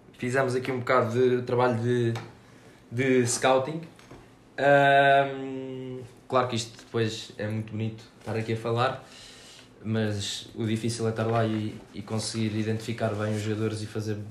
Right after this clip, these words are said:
negócios consoante aquilo, a disponibilidade financeira que o clube tem. Ahm, e agora, ah, passamos para, ah, passamos agora para as modalidades, primeiro. Ponto, só para fazer o ponto de situação,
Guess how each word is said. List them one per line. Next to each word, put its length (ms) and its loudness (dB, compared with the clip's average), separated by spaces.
negócios 680 -2
consoante 540 -2
aquilo, 240 -4
a 60 -2
disponibilidade 580 4
financeira 380 0
que 100 -4
o 40 0
clube 80 -8
tem. 200 4
Ahm, 1040 6
e 140 0
agora, 480 6
ah, 340 2
passamos 460 4
para, 420 4
ah, 280 8
passamos 340 2
agora 220 6
para 100 4
as 40 0
modalidades, 560 4
primeiro. 460 0
Ponto, 220 0
só 140 4
para 120 -2
fazer 200 2
o 60 4
ponto 160 0
de 60 -6
situação, 460 -2